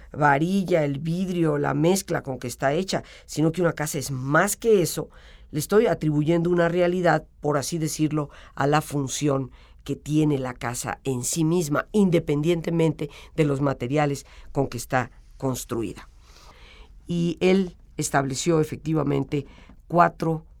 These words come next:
causas que debemos conocer en todas las cosas. Y el ejemplo que se utiliza con frecuencia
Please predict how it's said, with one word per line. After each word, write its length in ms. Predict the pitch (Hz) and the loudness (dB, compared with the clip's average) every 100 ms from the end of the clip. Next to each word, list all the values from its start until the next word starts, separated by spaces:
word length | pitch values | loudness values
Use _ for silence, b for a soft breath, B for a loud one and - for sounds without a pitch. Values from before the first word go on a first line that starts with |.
| - - - - - | -20 -20 -20 -20 -8
causas 580 | - 156 151 - 107 120 | 2 2 2 -2 -8 -8
que 140 | - | -6
debemos 500 | 123 131 147 143 131 | -4 0 0 0 -4
conocer 500 | - 123 123 - 143 | -6 -6 -4 -2 -2
en 160 | 135 131 | 0 -4
todas 400 | 131 135 117 123 | -4 -4 -4 -6
las 180 | 127 127 | -6 -6
cosas. 480 | - 190 160 - - B B B | -2 0 -2 -6 -10 B B B
Y 80 | 208 | 4
el 80 | 214 | 6
ejemplo 600 | 214 277 269 - 170 170 b b b b b b - | 4 2 0 0 0 0 b b b b b b -4
que 100 | 165 | 0
se 160 | 165 | 2
utiliza 480 | 160 165 185 190 180 | 0 0 -2 0 0
con 180 | 190 196 | 0 2
frecuencia 720 | 214 208 175 165 170 165 | 0 2 2 2 2 0